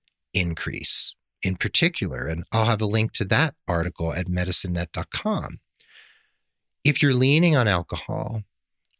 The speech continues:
if you're leaning on whatever it happens to be, gambling, pornography, sex addiction,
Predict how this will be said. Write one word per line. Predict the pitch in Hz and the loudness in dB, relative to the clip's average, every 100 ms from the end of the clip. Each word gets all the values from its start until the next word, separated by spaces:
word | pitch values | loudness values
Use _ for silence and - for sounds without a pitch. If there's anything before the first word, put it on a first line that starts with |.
| _ | _
if | 113 120 | -2 0
you're | 117 | 2
leaning | 123 123 123 117 | 4 4 4 2
on | 110 113 110 110 - _ - | 2 2 0 -2 -10 _ -14
whatever | 85 80 120 123 139 160 180 | -12 -6 -4 0 4 4 4
it | 139 | 4
happens | 113 95 90 - | 2 0 -2 -2
to | 80 | -2
be, | 85 85 | -6 -2
gambling, | 107 120 139 143 107 87 78 80 _ | 2 4 4 2 2 0 -2 -8 _
pornography, | - 107 107 131 139 117 - 85 80 80 _ _ - | -4 0 2 2 0 -2 0 0 0 -4 _ _ 2
sex | - - 147 - 127 | 4 4 4 2 2
addiction, | 113 92 - 85 82 | 0 2 2 2 -2